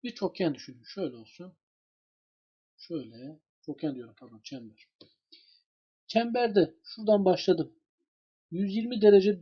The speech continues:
şurası yüz yirmi derece diyelim. Gerek tamamı iki yüz kırk kalıyor değil mi? Şuradan başlayıp yüz yirmi derece dönmek, şuradan başlayıp iki yüz kırk derece dönmeye ters yönde eşit değil midir? Aynı yere.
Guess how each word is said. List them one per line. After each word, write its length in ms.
şurası 340
yüz 160
yirmi 200
derece 320
diyelim. 280
Gerek 300
tamamı 320
iki 120
yüz 100
kırk 180
kalıyor 240
değil 120
mi? 80
Şuradan 440
başlayıp 480
yüz 200
yirmi 240
derece 360
dönmek, 400
şuradan 320
başlayıp 260
iki 120
yüz 60
kırk 200
derece 240
dönmeye 320
ters 240
yönde 200
eşit 240
değil 120
midir? 160
Aynı 200
yere. 180